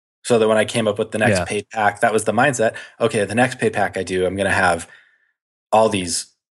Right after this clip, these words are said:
Speaker 1: people that I can now have a, a, a marketing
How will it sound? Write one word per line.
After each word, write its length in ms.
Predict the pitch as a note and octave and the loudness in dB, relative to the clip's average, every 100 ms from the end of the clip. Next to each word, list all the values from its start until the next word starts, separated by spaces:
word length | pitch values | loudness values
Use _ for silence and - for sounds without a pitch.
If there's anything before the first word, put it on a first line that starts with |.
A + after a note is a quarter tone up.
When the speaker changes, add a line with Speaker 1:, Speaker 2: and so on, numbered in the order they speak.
| _ _ _ | _ _ _
Speaker 1:
people 640 | - B2+ B2+ F2+ F2+ - _ _ _ _ _ _ _ _ - | -2 0 4 2 2 -6 _ _ _ _ _ _ _ _ -4
that 140 | G2+ | 0
I 60 | G2 | 0
can 340 | F#2+ F#2+ F2 - | 0 -4 -6 -2
now 180 | G2+ G2 | 2 4
have 180 | F#2+ F2+ | 2 0
a, 380 | F2 - F#2 G2 | -2 -2 -2 -2
a, 60 | F#2+ | -2
a 20 | |
marketing 680 | G2 G#2 G#2 F#2 F2 F2+ | 2 2 2 -6 -8 -12